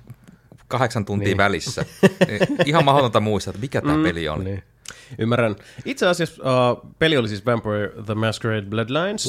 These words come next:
Speaker 2: Bloodlines,
Speaker 3: Äh,
Speaker 2: yes.
Speaker 3: ja puhuin kyllä paskaa tosta hinnasta, koska mä katsoin sitä Kogista paljon, niin on tää kahdeksantoista euroa. Äh,
Speaker 2: Noniin.
Speaker 3: mikä on itse asiassa korkein hinta, minkä mä oon sille koskaan nähnyt tänä päivänä. Mutta tota, äh,
Speaker 2: No,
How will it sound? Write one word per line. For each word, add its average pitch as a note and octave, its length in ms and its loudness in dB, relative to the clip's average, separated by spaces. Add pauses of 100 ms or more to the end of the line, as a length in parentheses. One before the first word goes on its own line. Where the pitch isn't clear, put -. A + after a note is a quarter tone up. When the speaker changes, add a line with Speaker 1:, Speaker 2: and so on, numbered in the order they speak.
(100)
Speaker 2:
Bloodlines, A2 280 0 (100)
Speaker 3:
Äh, A2+ 80 0
Speaker 2:
yes. A2 140 -8
Speaker 3:
ja B2 100 2
puhuin G#3+ 440 2
kyllä F3 140 0
paskaa F3 300 0
tosta C3+ 220 -2
hinnasta, C#3+ 360 -2
koska G#2+ 200 -8
mä G#2+ 80 -2
katsoin G#2+ 260 -2
sitä - 160 -18
Kogista A2 360 -4
paljon, G2+ 240 -4
niin G2+ 160 -6 (340)
on A3 100 2
tää C4+ 140 -2
kahdeksantoista C3+ 640 -2
euroa. E2+ 320 -8 (520)
Äh, A2+ 220 -2
Speaker 2:
Noniin. F3 220 -4
Speaker 3:
mikä D#3+ 200 2
on E3 60 4
itse E3 120 -4
asiassa - 80 -14
korkein G3+ 360 -2
hinta, B2 240 0
minkä G#2 220 -2
mä G#2 80 -2
oon G#2 80 0
sille A#2 160 -6 (100)
koskaan - 640 -4
nähnyt A2+ 460 0 (280)
tänä A2 240 0
päivänä. F#2+ 580 -4 (580)
Mutta G#2 320 -6
tota, G#2 440 -2
äh, G#2+ 760 -4
Speaker 2:
No, G#2 120 -16